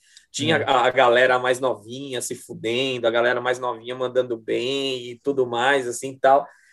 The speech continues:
Speaker 1: Mas era isso, todo mundo ali tava, de certa forma, puta, isso é piegas pra caralho, mas, tipo, tava todo mundo respirando comédia, então tava
Speaker 2: Hum.
Speaker 1: muito gostoso tá ali.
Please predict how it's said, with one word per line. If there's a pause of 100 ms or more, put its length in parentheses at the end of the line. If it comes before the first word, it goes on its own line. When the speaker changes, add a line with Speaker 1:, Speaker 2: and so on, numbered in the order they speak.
(160)
Speaker 1:
Mas
era
isso,
todo
mundo
ali
tava,
de
certa
forma,
puta,
isso
é
piegas
pra
caralho,
mas,
tipo,
tava (140)
todo
mundo
respirando
comédia,
então
tava
Speaker 2:
Hum.
Speaker 1:
muito
gostoso
tá
ali.